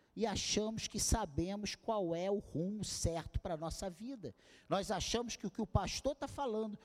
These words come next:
o que a Bíblia tá falando, o que Deus tá mandando a gente fazer, aquilo ali não serve, não é bem assim, não precisa ser desse jeito,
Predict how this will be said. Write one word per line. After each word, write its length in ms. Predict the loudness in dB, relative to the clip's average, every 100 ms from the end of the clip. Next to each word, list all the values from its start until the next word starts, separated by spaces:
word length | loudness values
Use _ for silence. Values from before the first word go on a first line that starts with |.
| -8
o 100 | -6
que 140 | 0
a 80 | 0
Bíblia 400 | 2 -2 -2 -2
tá 140 | -2 -2
falando, 560 | -2 0 0 0 -2 -4 -2
o 80 | 0
que 160 | 0
Deus 400 | 2 4 2 2
tá 100 | -2
mandando 400 | 0 0 0 -2
a 40 | -2
gente 260 | -4 -4
fazer, 560 | -4 -2 0 0 0 -2 -6 -4
aquilo 320 | -4 0 2
ali 220 | 2 0
não 420 | 0 0 2 2 2
serve, 580 | 4 4 4 0 -2
não 180 | 0 0
é 100 | 0
bem 300 | 2 0 2
assim, 680 | 0 0 0 0 0 0 -2 -4 -4
não 140 | -2
precisa 520 | 0 2 2 2 2 2
ser 220 | 2 0
desse 320 | 2 0 0
jeito, 400 | 2 2 2 -4